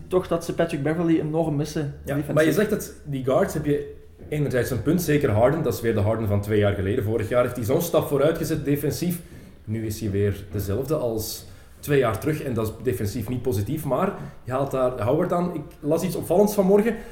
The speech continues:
Speaker 2: Ehm, Howard is de op vier na slechtste rim protector van alle centers. Er zijn er zestig die daarbij worden gemeten. Hij is de zesenvijftigste. Zijn tegenstanders scoren negenenvijftig procent van hun shots in de bucket.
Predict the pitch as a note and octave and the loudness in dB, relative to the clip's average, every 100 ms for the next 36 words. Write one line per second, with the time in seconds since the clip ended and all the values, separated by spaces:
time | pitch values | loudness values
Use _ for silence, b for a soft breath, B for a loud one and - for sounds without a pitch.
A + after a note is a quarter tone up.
0 | B - C#3 C#3+ C#3+ B B B - F3 | B 0 4 4 2 B B B 4 8
1 | G#3+ - D#3 F#3 - - G#3+ A#3+ G#3+ F#3+ | 8 8 2 2 0 4 4 6 4 4
2 | - G3 A#3+ - A#3+ A#3+ - - A#2 F3 | 4 4 4 4 2 2 -2 -12 4 6
3 | F3+ F3+ F#3+ - F3+ - - D3+ D#3+ D#3 | 6 2 0 0 -4 -4 -2 0 2 0
4 | - A#2 G#2+ F#2 - B2+ C3 C3 - G3 | 0 0 -2 -4 -2 0 0 0 4 2
5 | - G#3+ E3 D3 D3 C3 A#2 B2+ B2+ A#2 | 2 -4 -4 -2 0 0 -2 -2 -2 -2
6 | A2+ G#2+ G#2+ G#2+ G#2+ - G2 A2 A2 - | -2 0 2 0 -2 -10 -6 -2 0 2
7 | G3 G3 B B B2+ D#3+ C#3 A2+ D3 D3 | 0 -2 B B -4 -4 -4 -2 -2 0
8 | A#2+ G2+ B2 - G#2 - G2 B B B | -2 -2 -4 -4 -8 -6 -8 B B B
9 | B B B2+ C3 G3 G#3+ - G3+ F#3 - | B B -6 4 4 4 2 2 2 -4
10 | - F3+ F3 D#3+ B2+ F#3 A3+ G3 D3 D#3 | -2 0 0 -2 4 4 6 4 2 2
11 | F#3+ F3+ - - C#3+ F3 E3+ D3+ C#3 E3+ | 2 2 -4 -4 -4 -2 -2 0 0 -2
12 | E3 - A#2+ G#2+ D3+ A#2+ | -4 -4 -2 0 0 -2